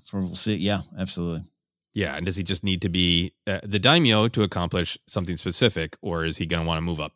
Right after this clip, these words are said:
Speaker 2: the ladder?
Speaker 1: The rise of Boba Fett.
Speaker 2: The rise of Boba Fett, indeed. Uh, we always want to,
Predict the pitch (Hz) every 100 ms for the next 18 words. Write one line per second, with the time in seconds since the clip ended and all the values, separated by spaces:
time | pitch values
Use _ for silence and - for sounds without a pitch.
0 | - 80 73 67 - - _ _ _ -
1 | _ - 92 82 110 107 104 95 101 90
2 | - 82 76 - - - - - _ _
3 | _ _ - 98 110 117 120 120 110 107
4 | 104 113 107 113 113 - 120 120 117 107
5 | 87 113 110 104 - - - - 113 113
6 | 135 160 175 170 143 135 160 165 - 160
7 | 160 160 156